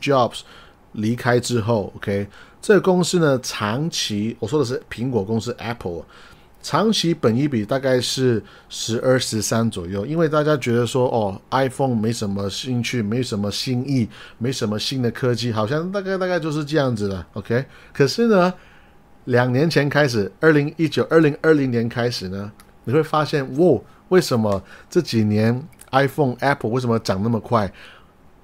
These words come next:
因为大家开始发现，哇，其实它有很多的潜力，它应该是一个P E本益比在二十以上的股票才对。可是为什么前面一直在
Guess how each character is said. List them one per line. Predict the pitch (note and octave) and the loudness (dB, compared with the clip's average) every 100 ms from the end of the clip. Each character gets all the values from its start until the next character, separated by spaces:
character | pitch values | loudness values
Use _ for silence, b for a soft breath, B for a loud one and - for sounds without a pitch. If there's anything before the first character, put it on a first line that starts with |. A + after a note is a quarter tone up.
| - | -6
因 | F3+ G3 | 0 2
为 | G3+ D#3+ | 4 2
大 | - D#3+ | -2 -4
家 | E3 | -4
开 | D#3+ D#3 | -4 -2
始 | G#2+ | -4
发 | F#2 C3+ C3+ | -2 -2 -2
现， | C3 A#2+ | -2 -4
哇， | C#3+ A#2+ | -2 -4
其 | - F#3 | -4 -2
实 | D#3+ | 0
它 | E3 | 2
有 | C3 | 0
很 | - G#2+ G2 G2 | 0 -2 -2 -2
多 | G#2+ B2+ C3+ | 4 6 6
的 | C3 A#2+ G#2+ | 4 2 0
潜 | - - G2 F2+ A2 | -2 -6 -6 -4 -2
力， | A2 F#2+ B B B B B B | -2 -4 B B B B B B
它 | - A#3+ | -2 0
应 | B3 | 0
该 | A#3+ A3+ | 2 2
是 | - A3 G#3+ | 2 0 0
一 | G#3 | -2
个 | F3+ D#3 C#3 - | 0 2 2 0
P | - F3 | -2 -2
E | F3+ E3 | 0 -2
本 | D3+ A2 | 0 0
益 | C#3+ | 0
比 | B2 | 0
在 | G#2+ D3+ - | 2 0 2
二 | D#3 | 2
十 | C3 B2 B2 | 2 -2 -4
以 | A2+ | -4
上 | G2 - D#3 C#3 | -4 0 0 2
的 | A#2 | 0
股 | G2 | -2
票 | G#2 A#2 | -2 -2
才 | - F#2+ | -2 -4
对。 | G#2+ G2+ - b b b b b - | -4 -4 -6 b b b b b -8
可 | - | -2
是 | D3 | 0
为 | B3+ | 2
什 | B3 D3+ | 2 2
么 | C#3 | 0
前 | - B2+ C3+ | 0 -2 0
面 | D#3+ | 0
一 | F3+ | 0
直 | F3 C3 B2 | -4 -2 -2
在 | C#3 C#3 A#2 | 2 2 2